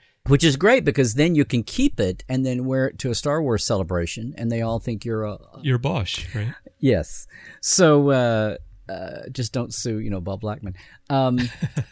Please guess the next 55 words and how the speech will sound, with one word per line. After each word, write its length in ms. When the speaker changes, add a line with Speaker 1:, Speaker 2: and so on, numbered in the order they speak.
Speaker 2:
<laughs> 680
Speaker 1:
so 180
anyway, 220
so 140
that's, 260
that's 240
gonna 140
be 60
fun. 140
We're 100
gonna 100
do 80
that 160
again. 760
Uh, 340
we 120
go 140
out 160
to 60
the 60
film 240
site 260
tour 280
and 140
go 140
there, 240
and 140
then 80
they 80
have 100
a 60
really 300
good, 300
the, 260
the 420
visitor 400
center 340
has 160
a 60
really 180
good 160
natural 320
history 480
section, 460
and 140
there's 160
a 40
lot 460
of, 260
uh, 120
scintigraphs 840
and 100
a 40
lot 280
of, 100